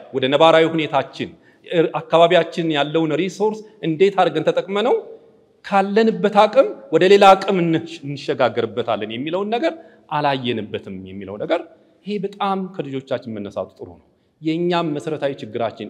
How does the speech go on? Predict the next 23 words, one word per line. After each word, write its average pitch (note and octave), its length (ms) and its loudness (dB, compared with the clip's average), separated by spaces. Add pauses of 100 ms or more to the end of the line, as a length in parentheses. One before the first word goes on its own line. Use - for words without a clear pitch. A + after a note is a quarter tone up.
(100)
ይሄ A2 200 -16
ነው። - 120 -20 (280)
ስለዚህ D#3+ 400 -2 (480)
የተለያዩ A3 600 -6 (200)
ቼክ G3+ 280 -6
ፖይንቶቻችን F#3+ 760 -6
በአግባቡ B2 440 0 (100)
መሰራት G#2+ 420 -12
አለባቸው። - 600 -20 (440)
ለይሉታ C#3+ 420 -6 (120)
ሳይሆን C3+ 320 -4
የተለያየ D3+ 440 -4
ቅድም B2+ 240 -10
እንደተ-፣ B2+ 400 -10
እንደተባለው A2+ 640 -4 (260)
ይሄ D3+ 160 -12
የፖለቲካ D3 480 -6 (640)
ጉዳይ G#2+ 400 -10
አይደለም፣ - 460 -20
ይህ F#3 200 -14
የሀገር A#2+ 360 -4
ጉዳይ F2 480 -14
ነው። - 160 -20